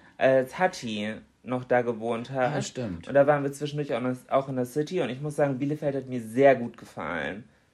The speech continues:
Speaker 1: Sehr, sehr schöne Stadt. Gruß geht raus an alle aus Bielefeld. Florian ist anscheinend kein Fan.
Speaker 2: <laughs>
Speaker 1: Ich fand
Speaker 2: Ich
Speaker 1: Bielef-
Speaker 2: war noch nie in Bielefeld.
Speaker 1: Warst du noch nicht?
Speaker 2: Nee.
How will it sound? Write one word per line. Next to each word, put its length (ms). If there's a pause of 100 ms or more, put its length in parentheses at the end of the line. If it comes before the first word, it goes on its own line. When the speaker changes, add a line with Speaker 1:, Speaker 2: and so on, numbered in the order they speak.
(120)
Speaker 1:
Sehr, 240
sehr 120
schöne 320
Stadt. 560 (1400)
Gruß 300
geht 120
raus 340
an 80
alle 200
aus 160
Bielefeld. 440
Florian 600
ist 160
anscheinend 440
kein 280
Fan. 360 (180)
Speaker 2:
<laughs> 220
Speaker 1:
Ich 140
fand 180
Speaker 2:
Ich 120
Speaker 1:
Bielef- 120
Speaker 2:
war 40
noch 200
nie 80
in 180
Bielefeld. 540
Speaker 1:
Warst 240
du 40
noch 140
nicht? 380
Speaker 2:
Nee. 420